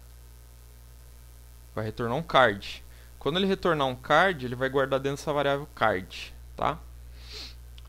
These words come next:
Aí, o que que vai acontecer? Eu sei que depois que eu rodar essa função, o meu baralho não vai mais ter cinquenta e duas cartas. Ele vai ter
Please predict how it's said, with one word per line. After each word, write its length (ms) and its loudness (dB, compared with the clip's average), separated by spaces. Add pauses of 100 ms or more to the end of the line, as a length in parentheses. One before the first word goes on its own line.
Aí, 560 4
o 40 -18
que 120 -8
que 120 -10
vai 80 2
acontecer? 680 -4 (1120)
Eu 180 6
sei 420 0
que 240 -10
depois 440 -4
que 100 -8
eu 60 2
rodar 340 4
essa 180 -2
função, 640 -4 (1040)
o 40 -4
meu 180 2
baralho 420 6
não 140 -2
vai 100 2
mais 180 0
ter 140 -2
cinquenta 380 -2
e 40 -2
duas 200 0
cartas. 720 0 (960)
Ele 100 -8
vai 160 0
ter 500 -2